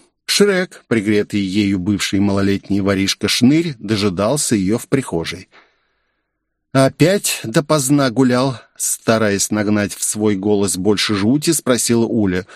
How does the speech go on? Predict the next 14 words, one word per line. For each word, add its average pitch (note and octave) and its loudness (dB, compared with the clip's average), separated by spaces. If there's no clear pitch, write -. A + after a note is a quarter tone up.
"Нет, D#3 4
госпожа", D#3+ 2
понуро A2+ 0
ответил G2+ -2
он, C3+ 2
опустив G#2+ -4
голову. F2+ -4
После B2 2
той A#2 4
взбучки, G2+ -2
которую G2+ 0
ему A#2 2
госпожа G2 -2
устроила F#2+ -2